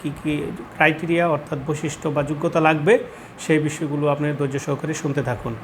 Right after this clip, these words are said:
যারা অনলাইন প্রশিক্ষণে আগ্রহী তারা ডাক্তার সামিউল বাসির নামক Facebook পেজে যে কোনো পোস্টে কমেন্ট করে আগ্রহের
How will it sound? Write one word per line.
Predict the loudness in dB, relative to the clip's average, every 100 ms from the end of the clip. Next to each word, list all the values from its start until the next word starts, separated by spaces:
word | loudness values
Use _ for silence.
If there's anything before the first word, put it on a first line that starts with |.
| -14 -16 -2 6
যারা | 8
অনলাইন | 8 6 4
প্রশিক্ষণে | 0 -4 -4 -2 2
আগ্রহী | 2 0 -2
তারা | 2 2 2 0 -10 -2
ডাক্তার | 0 2 0
সামিউল | 0 2 2 4
বাসির | 2 2 0 0 4
নামক | 6 6 4
Facebook | 2 2 0 0
পেজে | 2 2 2 0 -2 -12 -18 -4
যে | 0
কোনো | 2 2
পোস্টে | 0 -4 -2
কমেন্ট | 0 2
করে | 4 4
আগ্রহের | 4 2 2